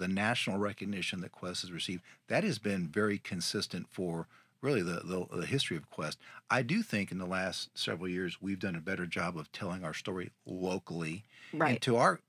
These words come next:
Speaker 1: to our, and our point of view is to be out there and be more collaborative. So the more collaborative we are, the more that we're partnering, I think the awareness level comes, and then the appreciation or recognition that the program's having an impact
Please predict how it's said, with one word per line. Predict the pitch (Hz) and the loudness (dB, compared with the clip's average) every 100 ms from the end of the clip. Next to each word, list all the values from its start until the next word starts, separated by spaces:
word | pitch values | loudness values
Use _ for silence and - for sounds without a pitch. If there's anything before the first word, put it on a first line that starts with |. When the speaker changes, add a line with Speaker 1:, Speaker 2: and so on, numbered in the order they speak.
| - | -4
Speaker 1:
to | - 139 | 2 2
our, | - | 2
and | 135 117 | 0 2
our | 120 185 | 4 4
point | - 110 92 | 4 0 0
of | |
view | 95 92 | -2 -2
is | - | -2
to | 90 | -2
be | 101 | 2
out | 98 95 | 2 2
there | 110 | 2
and | 98 | 4
be | 92 | 2
more | 92 78 | 2 -2
collaborative. | - 87 104 131 85 - - - - | -2 2 2 2 0 -4 -10 -20 -10
So | - | -2
the | 104 | 4
more | 110 127 | 4 4
collaborative | - - 110 113 101 90 - - | 2 2 4 4 2 -2 -6 -6
we | 131 160 | 0 4
are, | 120 87 85 85 - - _ _ | 4 4 2 0 -6 -20 _ _
the | 98 | 2
more | 101 113 117 | 4 6 4
that | 101 | 4
we're | 104 98 | 0 -2
partnering, | - 127 151 107 92 92 87 - - _ - | 4 4 6 2 0 0 -2 -8 -20 _ -8
I | 104 | -4
think | 104 95 | -2 -2
the | 101 | 0
awareness | 98 104 98 95 92 | 2 4 2 0 -2
level | 87 95 | -2 -4
comes, | 95 - | -6 0
and | 123 | 4
then | 131 | 4
the | 131 | 4
appreciation | 113 - 131 104 110 113 - | 2 2 0 2 2 2 2
or | 98 | 2
recognition | 98 - 92 98 - 87 | 0 0 -2 -2 -2 -6
that | |
the | 85 | -6
program's | - - 82 | -4 -4 -2
having | 98 85 82 | -2 -2 -2
an | |
impact | 107 107 82 76 - | -2 -2 -2 -4 -8